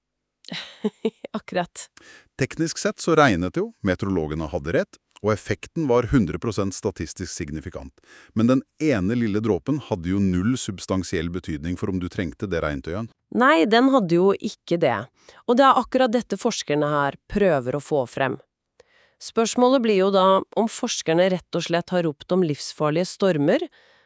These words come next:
Speaker 1: når lobbyistene i realiteten bare produserer en, en og annen regndråpe.
Speaker 2: Ja, wow. Og hva sier tallene om det?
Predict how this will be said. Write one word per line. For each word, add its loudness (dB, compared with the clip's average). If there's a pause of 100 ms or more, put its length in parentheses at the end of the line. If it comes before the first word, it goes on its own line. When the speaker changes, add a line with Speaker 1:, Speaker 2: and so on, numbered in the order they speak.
(140)
Speaker 1:
når 4
lobbyistene 2
i 0
realiteten 0
bare 2
produserer -2
en, 2 (140)
en 4
og 2
annen 4
regndråpe. 0 (480)
Speaker 2:
Ja, -4
wow. 4 (600)
Og 4
hva 8
sier -2
tallene 2
om -4
det? -6